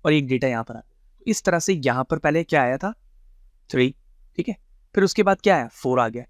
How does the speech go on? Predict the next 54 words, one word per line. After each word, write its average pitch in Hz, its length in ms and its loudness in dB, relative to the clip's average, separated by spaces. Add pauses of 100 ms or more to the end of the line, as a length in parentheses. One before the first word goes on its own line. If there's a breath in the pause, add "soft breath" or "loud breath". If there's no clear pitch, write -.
(100)
तो 156 80 -2
फ़ोर 160 380 -2
और 175 180 -4
थ्री 147 280 -4
आया, 196 280 2 (300)
फिर 190 100 0 (140)
टू 226 280 2
और 151 120 6
वन, 117 220 -2
इस 104 160 -10
तरह 117 140 -8
से, - 160 -14 (800)
ये 151 140 -2
इस - 220 -4
तरह 123 160 -2
से 131 140 -6
सेव 107 220 -8
होना, 113 180 -14 (520)
ठीक 208 80 0
है। 233 80 -4 (300)
अब 185 100 4
इसी 208 200 0
तरह 208 140 4
से 214 120 -2
देखो 196 300 0 (320)
डीक्यू 151 380 0
हो 131 100 2
रहा 131 100 -8
है, - 100 -18
तो 139 60 -4
डीक्यू 139 340 -2
क्या 185 120 4
हो 175 80 4
रहा 170 60 0
है, 170 40 0
फ्रंट 139 280 -2
साइड 127 220 -4
से, - 120 -18 (300)
तो 135 80 -6
जिस 147 200 -2
तरह 180 120 2
से 196 100 -2
फ्रंट 160 300 0
साइड 180 200 2
से 190 120 0
वन 139 200 -2
डिलीट 175 260 0
हुआ, 196 220 2 (360)
फिर 208 200 4
टू 113 120 -4
डिलीट 127 300 -2
हो 127 100 2
गया, 127 140 -6 (540)
फिर 196 140 0